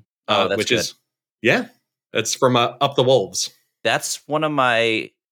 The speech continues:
Speaker 2: wait, okay, never mind. I'm thinking of, what was the one with Transcendental Youth?
Speaker 1: Uh, Transcendental Youth is the album.
Speaker 2: Oh, that's their album title. Yeah, I like that record. a l-, I think it's one of his most underrated ones. You know, 'cause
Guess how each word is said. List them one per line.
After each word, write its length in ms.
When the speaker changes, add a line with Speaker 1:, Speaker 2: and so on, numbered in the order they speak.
Speaker 2:
wait, 240
okay, 260
never 160
mind. 220
I'm 100
thinking 360
of, 160
what 100
was 120
the 60
one 200
with 200
Transcendental 760
Youth? 320
Speaker 1:
Uh, 140
Transcendental 580
Youth 280
is 100
the 140
album. 500
Speaker 2:
Oh, 100
that's 220
their 240
album 240
title. 260
Yeah, 200
I 80
like 240
that 180
record. 340
a 40
l-, 160
I 60
think 180
it's 100
one 120
of 60
his 140
most 280
underrated 480
ones. 220
You 100
know, 120
'cause 340